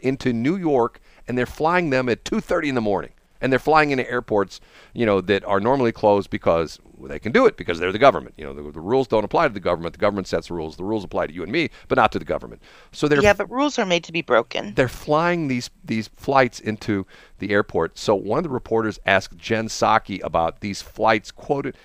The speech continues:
Speaker 1: in the middle of the night. And she says, "It's not in the middle of the night. It's two thirty in the morning. That's early." <laughs>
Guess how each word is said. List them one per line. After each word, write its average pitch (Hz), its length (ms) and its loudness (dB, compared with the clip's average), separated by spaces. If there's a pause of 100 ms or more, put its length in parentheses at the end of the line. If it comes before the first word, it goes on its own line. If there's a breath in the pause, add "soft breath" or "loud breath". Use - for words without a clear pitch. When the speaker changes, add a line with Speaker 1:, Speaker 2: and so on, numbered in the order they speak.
(140 soft breath)
Speaker 1:
in 131 120 0
the 120 60 0
middle 131 200 2
of 117 60 -6
the 110 40 -4
night. 107 280 -4 (220)
And 120 80 -6
she 151 120 -4
says, - 260 -4 (180 soft breath)
"It's - 140 -4
not 170 180 2
in - 40 -18
the 104 60 -4
middle 104 180 0
of 92 80 -2
the 107 40 -6
night. 151 120 -4
It's - 100 -18
two 139 120 -8
thirty 113 240 -6
in 80 40 -10
the 76 60 -10
morning. 113 260 -8 (180 loud breath)
That's 139 240 -2
early." 143 340 -4 (600)
<laughs> - 100 -6